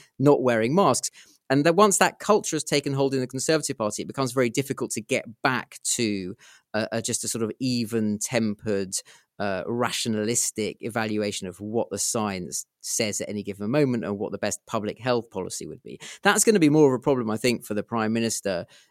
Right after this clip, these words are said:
uh, it moving, you know, as I say, changing gears from plan A to plan B or having a plan C,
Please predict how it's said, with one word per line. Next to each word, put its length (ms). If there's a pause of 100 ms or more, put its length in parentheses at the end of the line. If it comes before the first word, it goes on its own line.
uh, 280
it 160
moving, 680 (240)
you 80
know, 60
as 100
I 40
say, 180
changing 420
gears 320
from 160
plan 300
A 100
to 120
plan 280
B 240
or 220
having 220
a 40
plan 320
C, 480